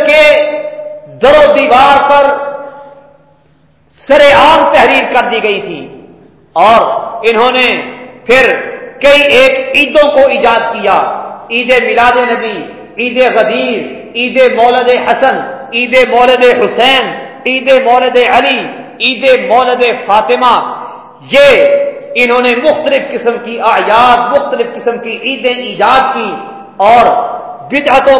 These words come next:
کا عروج ان کے دور میں ہوا۔ اور یہ دو سو اسی سال تک حکومت کرنے کے بعد پھر جب ان کی حکومت ختم ہوئی تو اللہ تعالی نے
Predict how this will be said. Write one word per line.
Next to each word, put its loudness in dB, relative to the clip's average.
کا 4
عروج 4
ان -2
کے 2
دور 4
میں -2
ہوا۔ -2
اور 4
یہ 6
دو 6
سو 4
اسی -4
سال 4
تک 2
حکومت -4
کرنے -4
کے -2
بعد 4
پھر 4
جب 2
ان -4
کی -4
حکومت -4
ختم -4
ہوئی -2
تو -8
اللہ 0
تعالی 2
نے -6